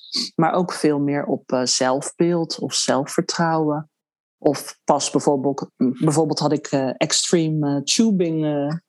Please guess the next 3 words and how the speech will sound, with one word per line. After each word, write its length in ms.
voorgesteld. 880
Om 240
even, 600